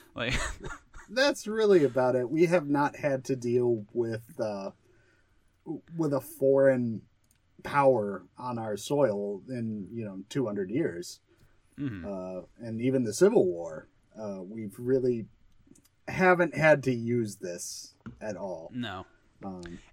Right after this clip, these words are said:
Speaker 1: And you know what? Good thing, too.
Speaker 2: Yeah, I'm, I'm glad that, uh,
Speaker 1: Yeah.
Speaker 2: it's, it's not fo-, foreign or even domestic troops that are killing all of our people.
Speaker 1: Yeah,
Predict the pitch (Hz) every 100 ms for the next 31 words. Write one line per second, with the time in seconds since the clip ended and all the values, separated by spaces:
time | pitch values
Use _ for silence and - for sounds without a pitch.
0 | _ 185 185 160 170 185 185 160 196 -
1 | _ _ _ _ _ _ _ _ 185 185
2 | 151 - 143 110 95 - 110 78 - -
3 | _ - 143 143 131 117 113 131 127 131
4 | 127 113 117 113 104 101 101 107 101 101
5 | - 175 180 101 - _ _ _ _ _
6 | - - 104 - - 113 - 127 104 120
7 | 120 - - 135 127 120 117 107 117 113
8 | 107 107 110 - 101 - 110 101 101 98
9 | 120 107 104 101 95 98 95 - 101 95
10 | 95 _ _ _ _ - - _ _ -
11 | 101 101 95